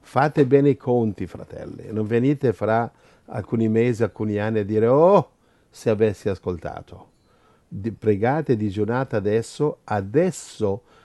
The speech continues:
vedete se sto messaggio che vi do viene dal Signore o se viene dal diavolo, adesso.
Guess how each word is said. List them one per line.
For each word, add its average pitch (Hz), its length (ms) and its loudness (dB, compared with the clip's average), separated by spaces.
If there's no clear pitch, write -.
vedete 107 540 0
se 104 100 -4
sto 101 160 -6
messaggio 104 500 -4
che 98 140 -8
vi 95 140 -6
do 98 160 -2
viene 95 200 -8
dal 90 180 -8
Signore 104 520 -8
o 165 60 -2
se 127 160 -8
viene 107 160 -4
dal 95 160 -4
diavolo, 82 540 -10
adesso. - 1000 -8